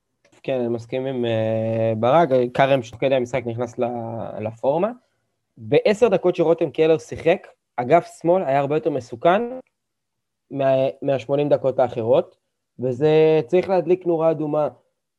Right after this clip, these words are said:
לצוות המקצועי. האם, אה, רותם קלר הוא צריך להיות המגן שיפתח גם נגד חדרה וגם נגד בני יהודה? כי התקפית, ה-, שני מהלכים ההתקפיים שאני זוכר שתרמו למו-,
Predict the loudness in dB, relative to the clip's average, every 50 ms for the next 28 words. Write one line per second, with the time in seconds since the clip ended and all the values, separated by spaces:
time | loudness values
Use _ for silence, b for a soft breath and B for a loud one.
0 | _ _ -12 -8 -6 -2 0 0 0 2 0 0 0 -2 -2 -4 -4 -6 -8 _
1 | -4 -4 -4 -4 -4 -4 -6 -6 -8 -10 _ -4 -4 -2 0 0 -2 -4 -6 _
2 | _ _ _ _ _ _ _ _ _ _ _ _ _ _ _ _ _ _ _ _
3 | -8 -6 -2 0 0 0 0 0 -2 -4 -6 -6 -4 -2 0 2 2 4 4 4
4 | 2 0 0 0 -4 -4 -2 0 2 2 2 2 0 0 -4 -8 -10 -12 -14 -14
5 | -8 -6 -6 -4 -4 -4 -4 -2 -2 -4 -4 -4 -6 -8 -10 -12 -8 -4 -2 -2
6 | -2 -2 -2 -2 -2 -2 -4 -6 -8 -8 -6 -6 -6 -4 -4 -4 -4 -4 -4 -4
7 | -4 -4 -4 -4 -6 -6 -6 -6 -4 -4 -2 -2 -2 -2 -2 -2 -2 -2 -2 b
8 | b b b b b b _ -6 -6 -6 -8 _ _ _ _ -8 -8 -6 -4 -6
9 | -4 -2 0 0 0 -2 -4 _ _ _ _ _ _ _ _ _ _ _ _ _
10 | _ _ _ _ _ _ _ _ _ _ _ _ _ _ _ _ _ -4 0 0
11 | 2 2 2 0 -2 -4 -10 _ _ _ _ _ -20 -10 -4 0 0 2 2 4
12 | 4 2 2 2 2 0 0 0 0 -4 -6 -4 -2 -2 -2 -4 -6 -8 -8 -4
13 | -4 -4 -4 -4 -6 -8 -8 -4 0 0 0 0 0 -2 -4 -4 -4 -4 -2 0
14 | 0 0 0 -2 -4